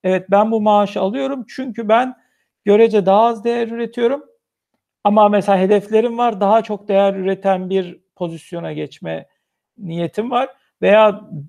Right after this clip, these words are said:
yüksek değer üretiyorum. Evet, ünvanım müdür olmasa da belki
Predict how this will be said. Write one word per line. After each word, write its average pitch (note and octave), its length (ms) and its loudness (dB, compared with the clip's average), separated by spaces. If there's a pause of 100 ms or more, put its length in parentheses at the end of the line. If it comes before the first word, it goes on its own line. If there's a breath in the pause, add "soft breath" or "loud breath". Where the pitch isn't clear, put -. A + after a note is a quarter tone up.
(120)
yüksek F#3+ 520 -2
değer G#3+ 220 2
üretiyorum. F#3+ 600 -4
Evet, G#3 320 -2
ünvanım G3+ 480 -2
müdür G3+ 260 -2
olmasa G#3 480 0
da G#3+ 160 -4
belki G#3 480 -2